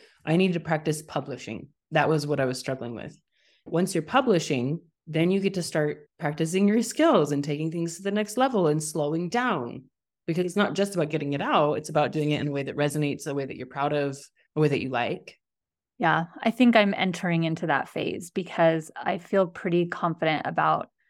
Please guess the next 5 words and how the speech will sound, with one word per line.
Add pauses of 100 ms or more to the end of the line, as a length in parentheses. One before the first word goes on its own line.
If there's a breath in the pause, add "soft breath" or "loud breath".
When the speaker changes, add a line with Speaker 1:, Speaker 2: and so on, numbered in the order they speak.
(280)
Speaker 2:
like,
my
podcast (360)
and
just